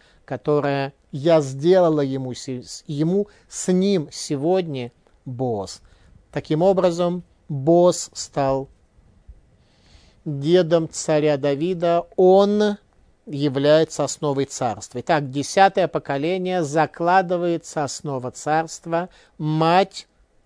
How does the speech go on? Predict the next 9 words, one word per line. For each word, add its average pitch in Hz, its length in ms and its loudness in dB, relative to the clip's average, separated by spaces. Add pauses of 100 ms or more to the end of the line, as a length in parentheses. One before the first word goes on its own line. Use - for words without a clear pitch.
(760)
царства 165 760 2
Рут 165 340 0
приходит 151 500 -2
в - 20 -6
еврейский 135 480 -4
народ, 127 400 -2
когда 139 420 -2
Бооз 190 760 6 (1400)
привёл 165 560 4